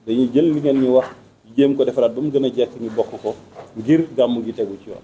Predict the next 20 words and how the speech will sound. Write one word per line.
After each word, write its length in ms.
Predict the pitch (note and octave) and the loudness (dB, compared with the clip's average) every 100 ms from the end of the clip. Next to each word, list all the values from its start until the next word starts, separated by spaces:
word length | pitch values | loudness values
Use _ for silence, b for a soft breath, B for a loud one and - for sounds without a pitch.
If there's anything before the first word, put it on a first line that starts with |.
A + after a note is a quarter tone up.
| _ _ - | _ _ 0
Loolu 180 | C#3 D#3+ | 2 4
mooy 140 | C3+ | 0
suñu 200 | - B2 | -2 0
yéene, 180 | B2 B2 | 2 2
mooy 200 | A#2+ B2 | 2 0
seen 180 | B2 G#2+ G2+ | -2 -6 -8
yéene. 160 | F#2+ - b b b b | -12 -14 b b b b
Kon 120 | - B2+ | 0 2
boog, 200 | A#2+ B2 | 0 0
foog 160 | C3 | -2
naa 140 | B2+ B2 | -2 0
ni 80 | A2+ | 0
ñoo 120 | A2+ | 0
bokk 200 | A2 G#2+ A2 | 0 -2 -4
jëmukaay. 400 | G#2 G2 F#2 F2 - b b b | -6 -4 -6 -6 -12 b b b
Li 120 | B2 C#3 | -2 2
ci 80 | |
des 120 | D#3+ D3 | 2 2
nag 140 | C#3+ | 2
mooy 340 | C#3 C3 C#3 | 2 2 2